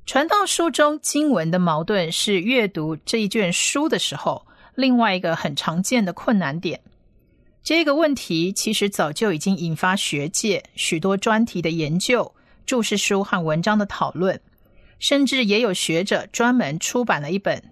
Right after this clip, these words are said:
名叫做《传道者和他的矛盾》的书来探讨这个主题。因此呢，在深入探讨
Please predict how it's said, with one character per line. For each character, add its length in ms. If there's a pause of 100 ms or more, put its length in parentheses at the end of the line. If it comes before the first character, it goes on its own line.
名 240
叫 220
做 320 (280)
《传 280
道 240
者 320
和 300
他 200
的 120
矛 280
盾》 220
的 80
书 340 (360)
来 180
探 320
讨 300
这 200
个 120
主 180
题。 500 (720)
因 160
此 140
呢， 300 (200)
在 360
深 320
入 180
探 260
讨 300